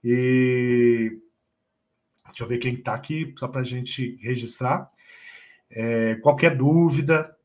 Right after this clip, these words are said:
tá? Compartilha essa live pra gente deixar bem claro e continuar, né, é, acompanhando esse, essa história maravilhosa do Cassino. Pai Maroto,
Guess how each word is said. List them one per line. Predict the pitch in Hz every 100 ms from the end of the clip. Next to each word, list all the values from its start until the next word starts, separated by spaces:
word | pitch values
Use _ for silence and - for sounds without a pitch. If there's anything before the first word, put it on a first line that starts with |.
| -
tá? | 127
Compartilha | 139 - 135 - - 165 165 131
essa | - 123
live | 120 127 131 131 131 131 127 - _ _ _
pra | - 113
gente | 127
deixar | 127 123 127
bem | 135 139
claro | 131 135 139 147 143 - _ _ _ _ _
e | 123 131 139
continuar, | 196 226 247 175 180
né, | 180 185 - _ _ _ _ -
é, | 107
acompanhando | - 139 139 131 131 135
esse, | 131 - - - -
essa | 120 131
história | - 135 131
maravilhosa | 139 139 135 120 127 127 143 135 -
do | 127
Cassino. | 131 151 - 120 110 - _
Pai | 202 240
Maroto, | 226 196 202 220 220 214